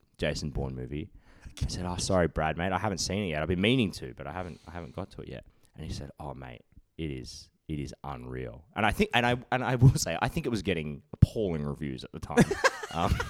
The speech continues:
Speaker 2: I love when people do that. I love when people are just like, "No, this, this movie's sick," and you're like, "All feedback I've had from everyone else has said
Speaker 1: Yeah.
Speaker 2: it's a terrible movie," but you somehow
Speaker 1: Train wreck.
Speaker 2: found something,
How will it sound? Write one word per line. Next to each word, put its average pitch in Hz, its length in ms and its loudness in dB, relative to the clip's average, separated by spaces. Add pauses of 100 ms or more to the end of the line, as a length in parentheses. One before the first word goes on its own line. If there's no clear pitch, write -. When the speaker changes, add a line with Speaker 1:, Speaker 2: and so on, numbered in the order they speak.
(260)
Speaker 2:
I 285 140 10
love 226 280 8
when 226 140 8
people 226 220 6
do 185 120 -4
that. 151 220 2
I 156 80 6
love 196 260 4
when 233 140 -4
people 196 340 -4
are 170 40 -2
just 156 200 -6
like, 135 320 0 (500)
"No, 175 200 6
this, 170 380 0
this 170 440 2
movie's 170 340 4
sick," 131 360 0
and 135 100 0
you're 143 100 4
like, 135 160 4 (320)
"All 233 220 8
feedback 202 540 6
I've 170 160 4
had 151 260 0
from 143 300 -6
everyone 143 360 4
else 151 400 0 (480)
has 151 220 2
said 143 220 6
Speaker 1:
Yeah. - 20 0
Speaker 2:
it's 139 120 -2
a 151 40 -2
terrible 151 480 -2
movie," 139 260 -2
but 160 160 -4
you 247 320 -2
somehow 208 340 2
Speaker 1:
Train 170 140 0
wreck. 170 80 2
Speaker 2:
found 170 200 0
something, 151 320 -4